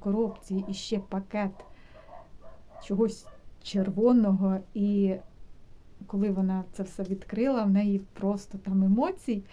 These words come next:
Хто знає Марину, той здогадається, скільки там прямо фонтан емоцій. "Ой, Наташа, це мені!" Да,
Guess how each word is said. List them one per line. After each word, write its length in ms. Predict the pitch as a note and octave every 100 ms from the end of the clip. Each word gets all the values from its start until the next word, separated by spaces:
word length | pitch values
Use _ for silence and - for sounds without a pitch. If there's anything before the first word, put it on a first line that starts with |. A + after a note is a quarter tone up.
| -
Хто 200 | - G#3+
знає 340 | G#3 A3 G3+
Марину, 480 | G3+ G#3 C4 F4 C4+
той 260 | G3 B3+ C4 - - - - - -
здогадається, 920 | G3 G#3 G#3 B3 C4 A#3+ G3+ G3 G3
скільки 400 | - A3+ G#3 G3+
там 380 | - A#3 A#3 G#3 - - -
прямо 300 | G3+ A3 G3 -
фонтан 520 | G#3 A#3 C4 B3+ A#3+ G#3+
емоцій. 580 | G#3 A#3+ C#4 - G#3 B3
"Ой, 300 | E4+ G4 F4
Наташа, 600 | F4+ - G4 G#4+ - C#4
це 200 | - D#4+
мені!" 380 | D#4 D4+ C#4 A3+
Да, 300 | F3 F3+